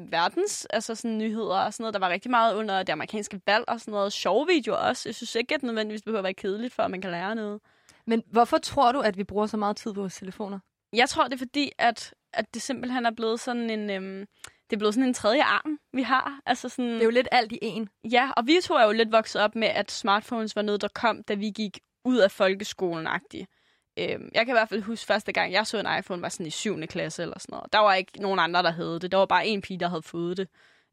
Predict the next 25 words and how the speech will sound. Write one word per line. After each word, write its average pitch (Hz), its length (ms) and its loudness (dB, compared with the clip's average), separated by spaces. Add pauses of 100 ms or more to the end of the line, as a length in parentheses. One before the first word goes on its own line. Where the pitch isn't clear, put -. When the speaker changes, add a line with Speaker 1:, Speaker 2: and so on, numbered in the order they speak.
Speaker 1:
Øhm. 160 440 -6 (120)
Speaker 2:
Det 214 80 -4
var 196 160 2
iPhone 190 220 -6
tre - 220 -8
eller 185 160 -12
sådan 196 100 -16
noget. 185 220 -12
Speaker 1:
Ja, 254 240 4
lige 247 140 -4
Speaker 2:
Ja. - 60 -6
Speaker 1:
præcis, 226 400 -4
nemlig, 233 360 -2
ja. 180 160 2 (120)
Og 214 80 -10
så 240 100 -2
jeg 226 120 0
tror 247 200 2
selv, 285 280 2
jeg 220 120 2
først - 280 -4
fik 240 160 -4
en 233 100 -4 (160)
iPhone 185 260 -10
fire 233 440 -2